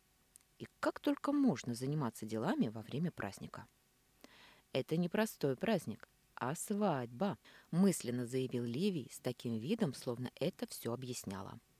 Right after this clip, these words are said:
Понимаю, вступление в совместную жизнь и всё такое. Чем быстрее новая семья обзаведётся связями и репутацией, тем лучше для клана. "Вот видишь, какая ты у меня умненькая. Всё на лету схватываешь".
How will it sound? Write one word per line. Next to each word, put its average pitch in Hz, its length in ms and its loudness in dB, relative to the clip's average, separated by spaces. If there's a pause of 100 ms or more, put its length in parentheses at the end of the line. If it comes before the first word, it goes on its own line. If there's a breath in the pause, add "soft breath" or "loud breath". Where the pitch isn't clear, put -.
(1120 loud breath)
Понимаю, 147 720 2
вступление 151 600 2
в - 40 -6
совместную 135 640 0
жизнь 185 380 2
и - 20 2
всё - 180 -10
такое. 180 800 0
Чем 143 220 -2
быстрее 151 400 2
новая 127 280 2
семья 127 400 -2
обзаведётся 120 720 -4
связями 117 580 -2
и - 140 -2
репутацией, 226 840 -2 (120)
тем 120 260 -4
лучше 135 300 -6
для 170 180 -2
клана. 107 500 -6 (1080 loud breath)
"Вот 277 220 4
видишь, 269 520 4
какая 180 440 4
ты 160 120 2
у 151 40 2
меня 170 320 4
умненькая. 113 680 0 (200)
Всё - 360 0
на 277 120 6
лету 117 260 -2
схватываешь". 107 800 -4